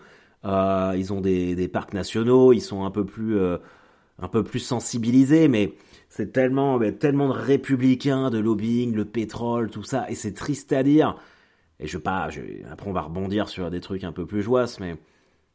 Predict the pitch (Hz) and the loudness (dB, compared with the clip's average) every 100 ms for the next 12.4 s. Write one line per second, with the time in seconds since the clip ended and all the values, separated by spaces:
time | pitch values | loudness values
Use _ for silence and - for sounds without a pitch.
0 | _ - 95 - 95 - 95 95 123 104 | _ -12 -10 -8 -10 -10 -8 -6 -4 -4
1 | - - 107 - 143 131 101 110 117 110 | -8 -8 -8 -6 -8 -6 -4 -4 -6 -4
2 | 98 98 117 - - - 92 - 131 127 | -4 -4 -6 -10 -10 -6 -8 -4 0 0
3 | 113 123 107 107 120 120 _ _ _ _ | 0 -2 -2 -2 -4 -8 _ _ _ _
4 | _ - 95 95 - 98 95 92 92 98 | _ -4 -4 -4 -4 -2 0 0 -2 -4
5 | 104 104 117 131 127 107 95 92 90 87 | -2 0 2 2 0 -4 -2 -2 -2 -4
6 | 87 87 87 98 104 - 127 117 90 82 | -6 -6 -6 -6 -8 -6 -6 -4 -4 -4
7 | 78 80 82 87 92 92 92 104 - 95 | -4 -6 -6 -6 -4 -6 -6 -10 -10 -10
8 | - 117 101 82 80 - _ _ _ _ | -8 -4 -2 -4 -6 -14 _ _ _ _
9 | - 90 82 _ 113 113 117 120 117 98 | -12 -10 -10 _ -6 -4 -2 -4 -4 -6
10 | 92 85 - - 87 82 80 - - 123 | -8 -8 -12 -18 -12 -10 -12 -10 -4 -4
11 | - 123 123 123 - _ _ _ _ - | -2 -2 -2 -6 -14 _ _ _ _ -12
12 | 87 87 90 | -8 -6 -8